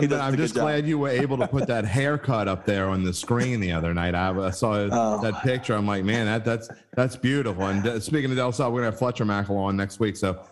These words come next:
Speaker 2: maybe we'll have De La Salle. We, I'm wearing De La Salle. They can't see me, but I'm wearing De La Salle
Speaker 1: You, you
Speaker 2: colors.
Speaker 1: do have De La Salle colors on. Yes, well done. Well, way to represent.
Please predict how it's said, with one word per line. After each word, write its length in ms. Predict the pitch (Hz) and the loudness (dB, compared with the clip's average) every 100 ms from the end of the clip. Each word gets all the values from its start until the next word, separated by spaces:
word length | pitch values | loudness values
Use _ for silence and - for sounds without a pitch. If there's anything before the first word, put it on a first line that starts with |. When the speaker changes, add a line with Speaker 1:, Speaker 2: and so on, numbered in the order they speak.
| - - | -6 0
Speaker 2:
maybe 220 | 117 127 | 0 0
we'll 220 | 113 110 | 0 0
have 200 | 117 98 | 0 0
De 100 | 107 | 0
La 120 | 107 | 0
Salle. 320 | 98 110 104 | 0 0 0
We, 100 | 104 | 0
I'm 160 | 98 113 | 0 0
wearing 240 | 127 143 | 0 0
De 160 | 113 127 | 0 0
La 80 | 131 | 0
Salle. 240 | - 131 | -2 -2
They 80 | 123 | -2
can't 260 | 120 156 135 | -2 -2 -2
see 200 | 151 170 | 0 0
me, 160 | 101 | 0
but 140 | 82 92 | 0 0
I'm 140 | 101 | 2
wearing 220 | 110 117 | 2 0
De 100 | 110 | 0
La 120 | 123 | 0
Salle 120 | 147 170 | 2 2
Speaker 1:
You, 80 | 180 | 2
you 220 | 165 208 | 2 2
Speaker 2:
colors. 140 | - - | 0 0
Speaker 1:
do 160 | 214 | 2
have 180 | 208 190 | 2 0
De 160 | 170 180 | 0 2
La 80 | 196 | 0
Salle 300 | - 180 190 | 2 0 0
colors 440 | 180 180 180 185 | 0 0 0 -2
on. 240 | 185 190 160 | -2 -2 -4
Yes, 320 | 156 180 151 | -2 -2 -2
well 220 | 147 160 165 | 0 0 0
done. 240 | 165 147 | 0 0
Well, 160 | 147 160 | 0 0
way 140 | 160 | 0
to 40 | |
represent. 600 | 151 160 151 - 170 139 | 0 -2 -4 -6 -2 -2